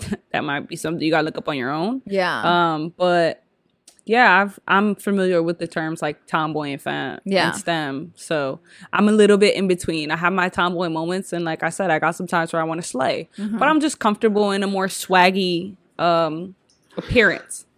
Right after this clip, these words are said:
Speaker 1: All right, so a quick would you rather before we get into our family meeting, yeah?
Speaker 2: Mm-hmm.
Speaker 1: So if you had to choose between wearing a sports bra for the rest of your life or briefs for the rest of your life,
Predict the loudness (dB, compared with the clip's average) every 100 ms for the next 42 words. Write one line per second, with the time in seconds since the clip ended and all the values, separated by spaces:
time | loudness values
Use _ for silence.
0 | 4 8 8 4 2 0 4 4 4 6
1 | 6 8 6 6 6 4 2 0 -2 0
2 | 0 0 0 -2 -4 0 -2 0 0 2
3 | 0 0 0 -2 -2 -2 -2 -2 -8 -14
4 | -16 -18 -20 _ _ _ _ _ _ _
5 | _ _ _ _ _ _ _ _ _ -16
6 | -2 0 0 -4 _ _ -10 0 0 2
7 | 0 0 2 2 -4 -12 -14 -14 -6 -4
8 | -2 -4 -6 -8 -12 -14 -12 -12 -12 0
9 | 0 0 0 0 0 -2 -2 -4 -4 -4
10 | -2 -2 -4 -8 -4 -4 0 4 4 2
11 | -8 -10 -8 -8 -6 -6 -4 -6 -10 -18